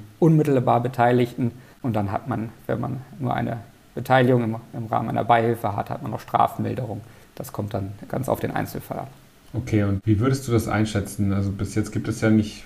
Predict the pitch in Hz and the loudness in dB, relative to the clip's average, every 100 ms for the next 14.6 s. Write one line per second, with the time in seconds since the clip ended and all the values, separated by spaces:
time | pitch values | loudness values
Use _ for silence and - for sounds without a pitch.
0 | - - 95 92 92 98 98 - - 104 | -10 -4 -2 0 -2 -2 -8 -6 -2 0
1 | 110 107 104 - 98 104 107 107 98 98 | 0 -2 -4 -2 -2 2 0 -2 -6 -6
2 | 104 95 113 117 113 - 110 110 110 - | -2 0 0 -2 -4 -6 -4 -2 -2 -4
3 | - - - - 110 110 - - - - | -6 -8 -8 -2 0 -2 -8 -20 -20 -6
4 | 117 - 113 - 107 101 98 98 101 98 | -2 0 -2 0 0 2 2 2 2 0
5 | - - 92 92 - 101 110 - 98 95 | -4 -2 0 0 -2 -2 -2 0 2 2
6 | 92 92 107 123 160 139 120 113 107 104 | 0 0 -2 0 -2 0 0 2 2 -2
7 | - 92 95 92 - 98 92 - 87 - | -2 2 2 0 0 -2 -2 -6 -8 -8
8 | - - - _ - - 117 - 151 - | -8 -14 -20 _ -12 -6 -4 -2 -4 -4
9 | - - - 123 135 131 131 117 120 143 | -16 -8 0 2 4 2 2 2 2 2
10 | 156 156 127 135 127 123 127 117 - - | 0 -2 -4 -4 -6 -2 -2 -4 -6 -2
11 | 120 120 127 131 127 123 110 117 123 117 | 0 0 -4 -4 -6 -4 -2 0 0 -2
12 | - - 117 110 113 - - - - - | -6 -6 -4 -2 -6 -8 -20 -20 -14 -8
13 | 104 - 139 135 120 113 117 143 180 165 | -6 -4 -4 -2 -4 -2 0 0 0 0
14 | 156 151 156 147 139 143 | 0 0 0 0 0 -2